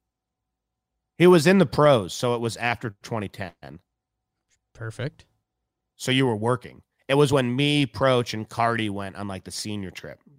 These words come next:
Speaker 1: So you, you weren't on that 'cause
Speaker 2: Yeah.
Speaker 1: you had already graduated. That makes sense.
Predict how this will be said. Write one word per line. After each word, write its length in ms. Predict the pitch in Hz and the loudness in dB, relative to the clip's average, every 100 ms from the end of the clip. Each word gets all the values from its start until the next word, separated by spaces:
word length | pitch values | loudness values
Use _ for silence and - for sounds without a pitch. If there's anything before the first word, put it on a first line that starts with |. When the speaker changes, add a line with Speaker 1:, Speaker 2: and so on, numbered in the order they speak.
| _ | _
Speaker 1:
So 140 | 101 | -10
you, 340 | 107 104 98 - | -8 -6 -8 -6
you 180 | 110 | -2
weren't 320 | 131 127 117 113 | 2 2 0 -4
on 220 | 113 113 | -4 -2
that 80 | 110 | -2
'cause 60 | 110 | -2
Speaker 2:
Yeah. 180 | 127 110 | -2 -4
Speaker 1:
you 80 | 107 | -4
had 80 | |
already 200 | 98 92 | -6 -8
graduated. 580 | 87 95 87 82 78 69 _ _ _ _ _ _ _ _ _ _ _ _ _ _ _ _ | -8 -8 -10 -12 -16 -18 _ _ _ _ _ _ _ _ _ _ _ _ _ _ _ _
That 60 | 101 | -10
makes 180 | 95 - | -8 -8
sense. 360 | 76 76 - | -12 -14 -16